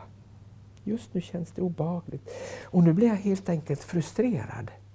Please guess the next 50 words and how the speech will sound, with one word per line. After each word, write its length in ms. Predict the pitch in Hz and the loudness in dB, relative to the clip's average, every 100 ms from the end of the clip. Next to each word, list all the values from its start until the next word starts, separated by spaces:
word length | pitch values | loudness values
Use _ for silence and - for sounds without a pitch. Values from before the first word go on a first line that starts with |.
| - - | -14 -8
Jag 80 | |
vet 160 | 170 175 | -6 -2
inte 140 | 190 | -2
riktigt 260 | 185 175 - | -4 -8 -6
vad 80 | 143 | -6
jag 80 | 131 | -6
ska 180 | - | -6
göra 460 | 175 190 143 170 233 | -4 -4 -4 -6 -6
här. 260 | 165 - - - - - - - - - - - - - - - - - - | -8 -10 -18 -20 -20 -20 -20 -20 -20 -20 -20 -20 -20 -20 -20 -20 -20 -20 -8
Kan 100 | 170 | -6
jag 80 | |
inte 140 | 175 170 | -4 -6
få 240 | - - | -6 -4
det 100 | 185 | -4
som 180 | 170 175 | -4 -2
jag 100 | 156 | 0
vill? 320 | 214 185 104 - - - - | 0 0 -2 -8 -18 -20 -12
Kan 120 | - 214 | -8 -8
jag 80 | |
inte 160 | 220 - | -10 -10
bara 260 | 165 165 143 | -8 -6 -8
få 180 | - | -8
en 60 | 117 | -8
liten 260 | 120 123 139 | -8 -6 -6
behaglig 520 | 117 - 98 - 135 | -4 -6 -8 -8 -10
stund? 480 | - 233 175 - - - - - - - - - - - - - - - | -6 -4 -4 -6 -18 -20 -20 -20 -20 -20 -20 -20 -20 -20 -20 -20 -20 -20
Det 120 | - | -20
skulle 240 | - - 160 | -16 -10 -8
vara 140 | 139 | -8
så 120 | - | -10
önskvärt. 720 | - 123 - - - - - - - - - - - - - - - - - - | -10 -10 -10 -16 -20 -20 -20 -20 -20 -20 -20 -20 -20 -18 -18 -18 -20 -20 -20 -2
Men 100 | 185 | 4
då 80 | 190 | 6
inser 320 | 247 254 185 | 6 4 -2
jag 80 | 156 | -2
att, 80 | - - | -4 -10
ja, 80 | - | -6
men 140 | 180 196 | -2 -2
jag 180 | 92 | -2
kan 100 | - | -4
inte 160 | 185 - | -8 -10
styra 580 | - - - - 107 254 | -14 -8 -8 -6 -8 -8
det 100 | 226 | -8
här. 280 | - 110 107 | -8 -10 -14
Det 100 | - | -8
är 40 | |
inte 240 | 233 - 175 | -8 -6 -8
jag 260 | 175 247 233 | -8 -10 -10
som 200 | - 147 | -8 -10
styr. 500 | - - 202 160 | -10 -8 -8 -8